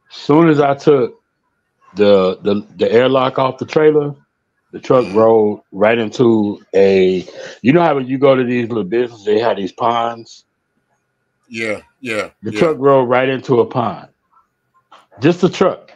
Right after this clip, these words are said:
Speaker 1: because it didn't have no brakes. And the, and the angle of the, of the, of the dock
Speaker 2: Yep.
Speaker 1: was
Speaker 2: Yeah.
Speaker 1: just enough for it to start rolling.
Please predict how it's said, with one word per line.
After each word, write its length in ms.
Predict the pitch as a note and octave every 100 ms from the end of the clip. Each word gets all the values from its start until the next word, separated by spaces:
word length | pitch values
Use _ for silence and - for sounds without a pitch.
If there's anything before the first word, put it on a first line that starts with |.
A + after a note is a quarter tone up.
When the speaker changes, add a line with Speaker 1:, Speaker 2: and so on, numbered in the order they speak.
| _ _ _ -
Speaker 1:
because 280 | B2+ D#3+ C3+
it 40 |
didn't 180 | C#3 C3+
have 120 | B2+
no 100 | A2+
brakes. 540 | G2 B2+ E2 - - _ _ -
And 160 | A2
the, 240 | G#2+ - - - -
and 320 | A#2 A2 G#2
the 120 | G2+
angle 440 | A2 D3 C#3+ C3+ C3
of 180 | A#2+ G#2
the, 420 | A#2 A2+ G#2+ G#2
of 180 | A2 G2+
the, 360 | A2 G#2+ G2+ - -
of 100 | F#2+
the 100 | G2
dock 520 | F#2 B2 G#2 - - _ _ _
Speaker 2:
Yep. 160 | F#2+ _ _ -
Speaker 1:
was 140 | G#2
Speaker 2:
Yeah. 140 | A2 - _ -
Speaker 1:
just 280 | D3 E3+ -
enough 460 | F3 F3 C#3+ G#2+
for 240 | - B2 A2
it 80 | -
to 60 |
start 340 | F#2+ C3 A2+ F#2+
rolling. 360 | G2+ E2 B1+